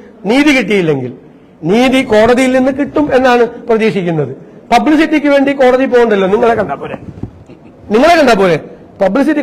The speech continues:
കോടതി പോയാൽ എങ്ങനെ പബ്ലിസിറ്റി കിട്ടുന്നു? നിങ്ങളെ കണ്ടാ പബ്ലിസിറ്റി കിട്ടും. നിങ്ങൾ, ഞാൻ പറയുന്ന കാര്യങ്ങൾ അല്ലെങ്കിൽ ഞങ്ങൾ പറയുന്ന കാര്യങ്ങൾ നിങ്ങൾ വാർത്തയാക്കി മാധ്യമങ്ങളിലൂടെ വരും. കോടതി പോകുന്നത് നീതി തേടിയാണ് പോകുന്നത്. നീതി തേടി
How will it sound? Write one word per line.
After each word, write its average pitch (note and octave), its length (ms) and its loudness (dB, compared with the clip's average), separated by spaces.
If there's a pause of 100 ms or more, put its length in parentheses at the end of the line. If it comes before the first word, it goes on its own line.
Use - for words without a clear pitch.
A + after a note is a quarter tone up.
കോടതി D4+ 340 4
പോയാൽ D4 200 4
എങ്ങനെ C#4 240 2
പബ്ലിസിറ്റി C4+ 380 -4
കിട്ടുന്നു? C4+ 260 -4 (580)
നിങ്ങളെ C#4+ 320 2
കണ്ടാ E4 260 4
പബ്ലിസിറ്റി B3 420 0
കിട്ടും. D#3+ 200 -6 (360)
നിങ്ങൾ, C4+ 200 4 (140)
ഞാൻ A#3+ 200 4
പറയുന്ന A3 380 2
കാര്യങ്ങൾ F3+ 340 2 (300)
അല്ലെങ്കിൽ A#3+ 320 0
ഞങ്ങൾ A#3+ 200 2 (100)
പറയുന്ന G3+ 360 -2
കാര്യങ്ങൾ E3+ 320 0 (320)
നിങ്ങൾ C4 180 2 (120)
വാർത്തയാക്കി A3 640 2 (300)
മാധ്യമങ്ങളിലൂടെ C4+ 720 2
വരും. E3 160 0 (260)
കോടതി C#4+ 420 2
പോകുന്നത് C#4 360 2 (120)
നീതി D#4+ 320 2
തേടിയാണ് C#4 400 2
പോകുന്നത്. F#3 300 -10 (320)
നീതി D#4 300 4
തേടി D4+ 240 4